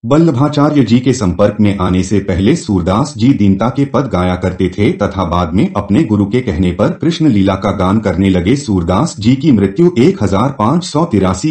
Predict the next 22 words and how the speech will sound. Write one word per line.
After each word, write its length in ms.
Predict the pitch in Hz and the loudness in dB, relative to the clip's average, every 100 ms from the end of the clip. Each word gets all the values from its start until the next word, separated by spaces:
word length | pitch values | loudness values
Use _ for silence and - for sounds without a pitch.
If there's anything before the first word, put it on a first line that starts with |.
| 143 | -2
ईशून्य 380 | 139 117 127 151 | 0 2 4 4
में 200 | 160 139 | 4 2
गोवर्धन 500 | 95 92 95 110 160 | 2 2 0 -2 0
के 120 | 113 | -2
पास 320 | 92 95 - | 0 -2 -2
पारसौली 520 | 98 92 87 95 147 139 | -2 -2 0 0 2 2
नामक 340 | 85 92 - | 2 0 0
ग्राम 220 | 101 95 | 0 2
में 160 | 95 98 | 2 0
हुई 220 | 92 92 | 2 0
थी। 400 | 87 98 82 - _ _ _ _ _ _ _ _ _ | 0 -2 -4 -10 _ _ _ _ _ _ _ _ _
साहित्यिक 600 | - 165 156 202 214 214 | -4 0 2 2 2 2
परिचय। 480 | 107 98 107 131 180 | 2 2 2 0 -2
सूरदास 560 | - 135 139 120 151 165 | 0 2 4 4 0 0
जी 160 | 104 143 | 2 4
महान 380 | 95 85 107 147 | 4 2 0 0
काव्यात्मक 680 | 117 92 92 95 113 143 - | 0 0 0 2 0 0 0
प्रतिभा 420 | 95 95 76 98 | 0 0 -2 -2
से 160 | - | 0
संपन्न 420 | 90 95 85 104 82 | 0 0 0 0 0
कवि 300 | 95 92 87 | 0 0 0
थे। 100 | 92 | -4